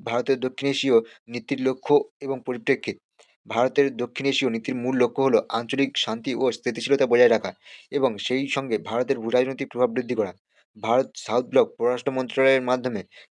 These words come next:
প্রতিবেশী দেশগুলোর সঙ্গে সম্পর্কের উন্নতি করতে চায়, কিন্তু একদিকে চীন, পাকিস্তান এবং অন্যান্য শক্তির প্রভাবও ভারতকে চ্যালেঞ্জ করছে। মূল লক্ষ্যসমূহ: শান্তি ও নিরাপত্তা, পরিবেশী,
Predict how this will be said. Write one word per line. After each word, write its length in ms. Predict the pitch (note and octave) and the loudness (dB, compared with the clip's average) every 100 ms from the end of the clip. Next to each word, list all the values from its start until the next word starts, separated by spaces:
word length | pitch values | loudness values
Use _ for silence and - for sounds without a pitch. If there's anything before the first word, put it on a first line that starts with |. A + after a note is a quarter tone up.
| - | -14
প্রতিবেশী 380 | B2 C3 C3 C3+ | -6 -4 -2 0
দেশগুলোর 320 | B2 B2+ C#3 | -2 0 -2
সঙ্গে 240 | C#3 A2+ | -2 -4
সম্পর্কের 480 | G2+ G#2+ A#2 B2+ C#3 | -6 -4 -2 2 0
উন্নতি 320 | B2 B2+ B2+ | -2 -6 -6
করতে 240 | B2 - A#2+ | -6 -4 -2
চায়, 180 | G2 - - - - | -4 -6 -20 -18 -10
কিন্তু 220 | D3 B2 | -6 -2
একদিকে 460 | F#2+ A#2 B2 C3+ A2+ | -2 -2 -4 -4 -4
চীন, 300 | - C#3 C#3 | -2 -2 -4
পাকিস্তান 460 | A2 B2 - A#2+ | -8 -10 -10 -6
এবং 260 | A#2 B2+ A2 | -2 -2 -2
অন্যান্য 320 | A2+ B2+ C3 | -4 -4 -4
শক্তির 320 | A#2+ - B2 | -6 -6 -8
প্রভাবও 340 | - C3 B2 F#2 _ _ - | 0 2 2 -2 _ _ -10
ভারতকে 340 | A2 B2 - | -8 -6 -2
চ্যালেঞ্জ 300 | C3 C3 B2 | -2 -2 -2
করছে। 300 | A#2 - F2+ _ _ _ _ _ _ _ _ _ _ C3 | -4 -4 -14 _ _ _ _ _ _ _ _ _ _ -6
মূল 200 | C3 C#3+ | -2 0
লক্ষ্যসমূহ: 520 | B2+ - C#3 A#2 F#2+ _ _ _ - | 0 -2 -2 -2 -6 _ _ _ -12
শান্তি 340 | - A#2 A#2 | -6 -4 0
ও 40 | C#3 | 0
নিরাপত্তা, 560 | B2 B2+ C3+ A2+ F#2+ - _ _ | 2 2 2 0 -6 -10 _ _
পরিবেশী, 720 | B2+ B2+ C#3+ C#3 - - C#3 | -8 -2 0 0 -4 -4 -2